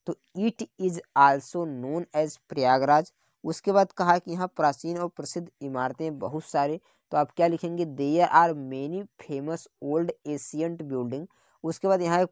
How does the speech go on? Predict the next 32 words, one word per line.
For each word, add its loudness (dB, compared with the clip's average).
पुराना 0
किला 2
भी -4
स्थित -10
है -2
संगम -6
के -8
पास, 2
तो -2
the 0
fort 0
near -4
संगम -4
is -6
very -2
old। 0
उसके -4
बाद 6
कहा 4
है 4
कि -2
यह 4
अशोक -4
द्वारा 6
बनाया 0
गया 0
था, -2
बाद 6
में -6
से -6
अकबर -4
ने -2